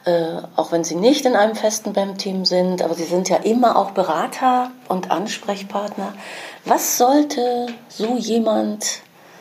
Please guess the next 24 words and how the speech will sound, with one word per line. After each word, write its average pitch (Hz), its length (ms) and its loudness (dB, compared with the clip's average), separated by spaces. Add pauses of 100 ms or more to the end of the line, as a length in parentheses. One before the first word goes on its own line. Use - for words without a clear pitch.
(680)
auch 185 240 2
mit 180 240 -6
dem 170 280 -6
Blick 233 560 2
auf 240 260 4
die 233 180 -6
Zielgruppe, 214 1000 2
nämlich 190 560 0 (100)
schwerbehinderte 190 960 2
oder 185 200 2 (100)
erkrankte 180 720 -2 (1040)
Mitarbeiterinnen, 175 1200 2
was 220 140 4
sollen 202 260 4
die 185 460 -2
so - 220 -2
als 180 280 0
Grundvoraussetzungen 175 1300 0
mitbringen, 180 480 -2 (160)
um 180 180 0
gut - 200 -2
beraten 156 440 0
zu - 160 -6
können? - 300 -12